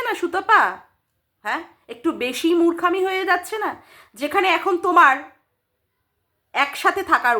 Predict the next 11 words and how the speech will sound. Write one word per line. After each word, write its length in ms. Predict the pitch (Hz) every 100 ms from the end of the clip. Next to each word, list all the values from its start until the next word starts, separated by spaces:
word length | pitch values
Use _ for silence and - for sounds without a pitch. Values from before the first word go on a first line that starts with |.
| 202
উচিত। 280 | - 196 - _ _ _ _ _ _ _ _ _ _
হ্যাঁ, 140 | 220 311 _ _ _ _ _
খুব 140 | - 339 320
ভালো 140 | 320 370
লাগছে 240 | 330 247 226
নাকি? 160 | 240 302 -
কেসের 300 | 226 294 285
মালাগুলো 380 | 247 240 247 277 294
পরে 140 | 285 277
খুব 100 | 202 254
ভালো 140 | 226